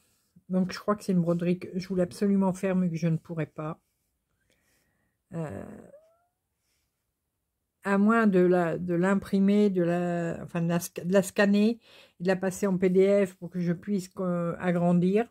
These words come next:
mais voilà. Mais si vous n'avez pas, euh, si vous avez une, euh, une vue, euh, bon, je ne dis pas que je les vois pas, hein, je les vois.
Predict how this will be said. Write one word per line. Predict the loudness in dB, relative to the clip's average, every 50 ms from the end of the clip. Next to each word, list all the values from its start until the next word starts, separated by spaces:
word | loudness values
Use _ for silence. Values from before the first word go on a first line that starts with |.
| _ -10
mais | -8 -6 -4 -4 -4 -2 -2
voilà. | -4 -4 -4 -6 -6 -8 -12 -14 -16 -18 _ _ _ _ _ _ _ _ _ _ _ _ _ _ _ _ _ _ _ _ _ _ _ _ _ _ _ _ _ _ _ _ _ _ _ _ _ _ _ _ _ _ _ _ _ _ _ _ _ _ _ _ _ _ _ _ _ _ _ _ -20 -20 -20 -20 -20 -16 _ 4
Mais | 4 4
si | 4 4 4 4
vous | 4 6 6
n'avez | 6 6 6 6
pas, | 6 6 6 6 6 4 0
euh, | -4 -4 -4 -2 -2 0 0 0 -2
si | -4 -6 -14 -18 -12 -8 -6 -4
vous | -4 0 2 4
avez | 4 4 6 4 4
une, | 4 4 2 4
euh, | 2 2 2 2 0 0 2 2 2 2 2 0 0 0
une | 2 2 4 4
vue, | 4 4 4 2 4 4 4 4 4 4 4
euh, | 4 4 4 2 2 0 0 -2 -2 -2 -4 -4 -6 -12 -20 -18 -16 -14 -6 -2
bon, | 0 0 0 -2 -2
je | 2 4 4
ne | 4 6 6
dis | 4 4
pas | 6 4 4
que | 4 2 0
je | 2 2
les | 0 2
vois | 4 4 2 2
pas, | 2 2 2 2 2
hein, | 2 0 -2
je | -4 -2 -2 -2
les | 0
vois. | 2 2 4 2 2 0